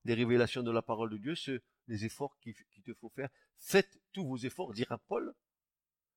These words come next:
Des efforts à quoi ? De te tenir devant la face de Dieu, de scruter les Écritures, de prier, de ne pas avoir un, un moment dans ta journée où tu invoques pas le Seigneur pour ses bontés, que tu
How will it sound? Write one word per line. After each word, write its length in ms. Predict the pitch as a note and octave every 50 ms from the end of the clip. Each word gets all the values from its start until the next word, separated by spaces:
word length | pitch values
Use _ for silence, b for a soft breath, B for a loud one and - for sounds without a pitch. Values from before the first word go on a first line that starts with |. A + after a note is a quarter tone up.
| _ _ _ -
Des 180 | C3 C#3+ A#2+
efforts 280 | C3 - - G#3+ G#3 -
à 80 | B2+ -
quoi ? 260 | - E3 E3 D3+ - _ _ _ _ _ _ _ _ _ _ _ _ _ _ _ _ _ _ _ _ _ _ _ _ _ _ _ _ _ _ _ _ _ _ _
De 160 | - - A#2
te 60 | G2+
tenir 280 | A#2 A#2+ A2+ A#2+ B2 G2+
devant 220 | G2+ F#2+ F#2 F#2+
la 80 | G2 F#2+
face 240 | - - G#2+ -
de 80 | - B2
Dieu, 220 | C3 - A#3 C4+ - _ _ _ _ _ _ _ _ _ _ _ _ _ _ _ _ _
de 80 | - F#2+
scruter 360 | - - - G#2 G2 - G#2
les 200 | F#2 F#2+ F2 F#2+
Écritures, 380 | G2 - - B2+ - - - - _ _ _ _ _ _ _ _ _ _ _ _ -
de 140 | - F#2 F#2+
prier, 400 | - - - D3+ F3+ G#3+ A#3+ - _ _ _ _ _ _ _ _ _ _ _ _ _ _ _ _ _ _ _ _ _ _ -
de 80 | G2+
ne 80 | G#2 A2+
pas 140 | - B2+ A#2
avoir 200 | G2+ A2+ A#2 - _ -
un, 160 | B2 A#2+ A2+ - _ _
un 100 | - A#2
moment 400 | A#2 B2+ B2 A#2+ B2 B2 A#2+ A2 - _ _ -
dans 120 | A2 A2
ta 160 | - - A2+
journée 420 | G2 A#2 A2 A2 A2+ B2+ B2 A2 - _ _ _
où 140 | - A#2+ A2+
tu 160 | - - - A2
invoques 280 | G#2 G2 A2 F#2+ - -
pas 120 | A2+ G#2+
le 100 | G#2 G#2+
Seigneur 340 | - - A2 G#2 A2 A#2 G#2+
pour 180 | - - G#2 -
ses 120 | - G#2+
bontés, 340 | F2+ F#2+ A#2 D#3 - C4 - _ _ _ _ _ _ _ _ _ _ _ _ _ _ _ _ _ _ _ _ _ _ _ _ _ _ _ _ _ _ _ _
que 60 | - A2+
tu 280 | - A2+ G#2+ B2+ C#3